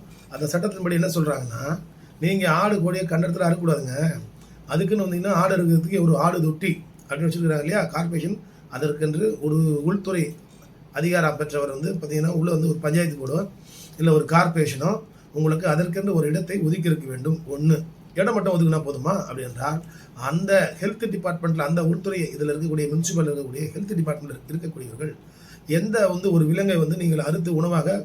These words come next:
மத்தவங்களுக்கு கறியா விக்கணும் அப்படின்னு இருக்காங்களோ, அவங்க வந்து அதை செக் பண்ணணும். செக் பண்ணி வந்து சீல் போடணும்.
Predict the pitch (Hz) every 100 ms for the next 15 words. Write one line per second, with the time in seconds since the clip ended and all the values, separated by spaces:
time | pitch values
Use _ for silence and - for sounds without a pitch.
0 | 151 147 170 156 147 160 175 190 156 160
1 | 160 - - - - - - 170 165 147
2 | 147 175 147 190 214 180 185 180 165 165
3 | 175 - 165 123 156 160 - - - -
4 | - - - - 196 196 226 185 165 170
5 | 214 214 - 233 175 151 127 165 165